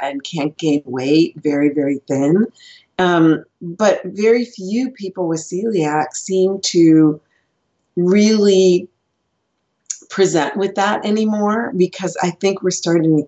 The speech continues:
catch people with celiac disease earlier. And so I think sometimes the first in-, indicator would be Hashimoto's disease or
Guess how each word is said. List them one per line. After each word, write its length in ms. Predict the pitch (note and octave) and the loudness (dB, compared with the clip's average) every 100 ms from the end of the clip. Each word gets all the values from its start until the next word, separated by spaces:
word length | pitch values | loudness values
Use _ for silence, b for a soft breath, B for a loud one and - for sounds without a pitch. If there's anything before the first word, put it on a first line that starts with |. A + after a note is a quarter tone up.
| - | -4
catch 460 | G#3 G#3 G#3 - - _ _ _ | -2 -2 -2 -8 -8 _ _ _
people 280 | - F#3+ F3+ | -4 0 4
with 120 | E3+ | 2
celiac 600 | E3 F#3 F#3+ G#3 F3 D#3 | 2 2 4 2 0 -2
disease 380 | E3 D3+ D3 C3 - | -6 -4 -6 -6 -2
earlier. 560 | E3 D#3+ D3+ A2+ A2 - | 2 2 2 -2 -8 -6
And 180 | D#3+ D#3 | -6 -6
so 560 | - F#3 F3 E3+ E3 _ _ _ _ _ _ _ _ _ _ _ _ _ _ _ _ | 0 2 4 2 0 _ _ _ _ _ _ _ _ _ _ _ _ _ _ _ _
I 80 | G3+ | -14
think 260 | F#3+ G3+ F#3 | -8 -8 -8
sometimes 680 | - F#3 E3+ F3+ E3+ E3 _ _ _ _ _ | -6 -8 -6 -4 -4 -6 _ _ _ _ _
the 120 | G3 | -4
first 580 | F#3 - F3 E3 - - | -4 0 2 0 -6 -16
in-, 340 | - F#3+ F#3 - _ | -4 -2 -2 -6 _
indicator 720 | - F#3+ F#3 F#3 F3+ F3 E3 D#3 | -2 0 0 -2 -4 0 2 2
would 180 | D3+ D#3 | 2 -2
be 140 | D#3+ | -4
Hashimoto's 840 | D#3 - - D#3+ E3+ F3 F3 D#3+ - | -6 -12 -8 -2 2 2 2 0 -4
disease 600 | D#3 C#3+ C#3 C#3 C3 C3 | -8 -4 0 0 -2 -2
or 460 | D#3+ D3+ C#3+ C#3 | 2 4 2 0